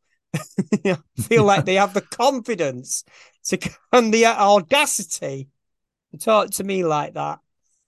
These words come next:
Speaker 1: Yeah, I, I think we should, <laughs> we should have our own trans laws. So if you, if somebody misgenders us, we can send them to prison. <laughs> I think that's what we,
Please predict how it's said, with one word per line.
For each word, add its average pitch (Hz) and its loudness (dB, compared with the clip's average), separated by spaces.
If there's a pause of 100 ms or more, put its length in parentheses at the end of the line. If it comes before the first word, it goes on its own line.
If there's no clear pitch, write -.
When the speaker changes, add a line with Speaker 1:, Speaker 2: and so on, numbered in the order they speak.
(480)
Speaker 1:
Yeah, 180 -2
I, 233 2 (340)
I 247 0
think 254 -8
we 214 -8
should, - -12 (160)
<laughs> - -8
we 214 -6
should 220 -4
have 269 2
our 247 2
own 220 -2
trans 190 -6
laws. 175 -6 (220)
So - -10
if 175 -6
you, 196 -8
if 214 -4
somebody 226 -6
misgenders 208 -6
us, 131 -8
we 165 -8
can 160 -14
send 160 -4
them 156 -4
to 160 -14
prison. 147 -8 (2000)
<laughs> - -
I 220 0
think 160 -10
that's - -10
what - -10
we, 143 -10